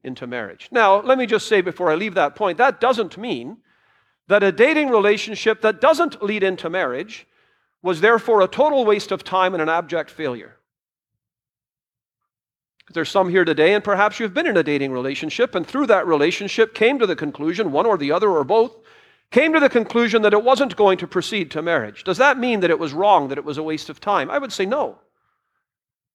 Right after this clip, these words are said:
That's a valid conclusion to come to, and thank God you came to that conclusion before <laughs> being married, not some short time into it, as tragically happens. But the general purpose for dating should be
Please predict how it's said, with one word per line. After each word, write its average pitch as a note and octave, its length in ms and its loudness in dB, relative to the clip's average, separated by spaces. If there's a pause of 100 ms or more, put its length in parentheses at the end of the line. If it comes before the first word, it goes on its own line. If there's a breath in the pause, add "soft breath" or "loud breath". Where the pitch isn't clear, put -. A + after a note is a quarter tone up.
(280)
That's D4+ 140 0
a C4+ 60 6
valid B3 360 6
conclusion G#3+ 520 -4
to D3+ 60 -2
come C#4 260 0
to, E3 140 -2
and D#3+ 80 -2
thank D4 300 0
God A#3 260 4
you E3 80 0
came D#4+ 280 0
to G#3+ 60 0
that C#3+ 220 0
conclusion D#3+ 500 -4
before G3 340 -4
<laughs> - 120 -14
being F#3 220 -2
married, A3 380 -2 (1600)
not F#3+ 240 0
some F#3+ 220 2
short G#3 340 2
time G3+ 260 0
into G#3 260 -4
it, G#2+ 120 -14 (140)
as D3 180 -2
tragically E3 560 -4
happens. G#2 540 -14 (1600)
But B3+ 180 4
the C#4 100 2
general D#4 580 4
purpose C#4+ 480 -2
for C4+ 160 -2
dating E3+ 400 0
should D#4+ 380 -4
be C3+ 340 -12